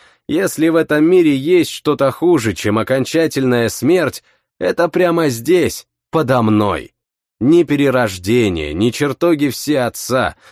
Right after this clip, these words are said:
ни ледяное царство Хель И даже не пустошь, чистилище, а ничто. Пропасть без дна и без имени. "Пошли прочь!" прорычал я сквозь зубы.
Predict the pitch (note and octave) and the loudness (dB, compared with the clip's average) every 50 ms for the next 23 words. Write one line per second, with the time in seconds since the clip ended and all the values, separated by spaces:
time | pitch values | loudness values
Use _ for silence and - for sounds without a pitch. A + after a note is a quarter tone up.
0 | _ _ - G#2 A#2+ C#3 D3+ D3+ C3+ D3+ E3+ F#3+ G#3 G3 F3 D#3+ - - - E3 | _ _ 0 0 2 4 2 2 2 2 2 2 2 2 2 0 -2 -2 -2 -2
1 | E3+ D#3 - - - - B2 C3 B2 A2 - - - F3 E3+ C3 F#2 D#2 - _ | -2 -2 -2 -6 -6 -2 -2 0 0 -2 -4 -2 0 0 0 0 -2 -6 -10 _
2 | _ _ _ G#2+ B2 C3+ B2+ E3+ G3+ G3 D3+ C#3+ E3 E3 E3 D#3+ C#3 - E3+ G3+ | _ _ _ -2 -2 0 0 0 0 0 0 2 2 4 4 2 0 0 0 0
3 | G3+ F3+ - - F3 F3 D#3+ - - - _ _ _ - - - F3 E3 C#3 - | 2 0 0 0 0 0 0 0 -4 -12 _ _ _ -14 -6 -2 -2 -2 -2 -4
4 | - _ - - F3 F3 E3 D3 A#2 G2 F2 - - - E2 C2 - _ _ _ | -12 _ -6 -4 0 0 2 2 0 0 -2 -6 -10 -10 -12 -12 -12 _ _ _
5 | _ _ _ _ _ _ _ _ _ _ - C#3+ C#3 C#3+ C3+ C3+ C3 - - - | _ _ _ _ _ _ _ _ _ _ -2 0 0 2 2 2 0 -2 -4 -10
6 | - - - A#2 G#2+ F2+ C#2+ - - _ _ _ _ _ _ _ _ _ _ _ | -12 -4 -2 0 0 0 -2 -6 -12 _ _ _ _ _ _ _ _ _ _ _
7 | _ _ - B2 C#3 F3 G3 F#3 - - D#3 D3+ B2+ F#2 E2+ E2+ E2+ D2+ F2+ A#2 | _ _ -2 0 0 2 2 0 0 0 0 0 0 -2 -4 -10 -12 -2 -2 0
8 | C#3 D3 B2+ A2 A#2 C#3+ E3+ F#3 F#3 F3+ - E3+ E3 D#3 C3+ D#3+ D#3+ C3+ A#2+ A#2 | 0 0 -4 -2 0 0 2 2 0 -2 -2 -2 -2 0 2 2 0 0 0 -4
9 | B2 C3 B2 A2 G2 F2 D2 D2 C#2 - - - _ _ _ _ _ _ _ _ | -2 0 0 0 0 -2 -4 -8 -12 -14 -18 -20 _ _ _ _ _ _ _ _
10 | _ _ _ _ _ _ _ _ _ _ G#2 G#2+ A#2+ C3 C#3 A2 - - C3+ D3 | _ _ _ _ _ _ _ _ _ _ -4 -2 0 0 -2 -2 -6 -10 -8 -6
11 | D#3+ F3 F#3 G3 F#3 - F#3 G3+ G#3+ A3+ A#3+ B3+ B3+ A#3+ A3+ G#3 F#3 C#3+ - - | -4 -2 -2 -2 -2 -2 -4 -4 -4 -2 0 2 2 4 4 2 2 0 -4 -12
12 | - _ _ _ _ _ _ _ _ _ _ _ _ _ G#2 G2+ G#2+ A#2 A#2 B2 | -16 _ _ _ _ _ _ _ _ _ _ _ _ _ -4 0 0 0 2 2
13 | C3 B2 - - E3 F#3 F#3 F3 D#3+ C#3 D3 C3+ - - - - A2+ A#2 A2+ G2+ | 0 -2 -2 -2 0 0 0 0 0 0 -2 -2 -2 -4 -4 -2 0 0 0 0
14 | E2+ D#2 D#2+ F2+ F#2+ E2+ D#2 C#2+ D2+ A#1+ G#1+ | -4 -8 -6 -4 -4 -4 -4 -6 -10 -10 -12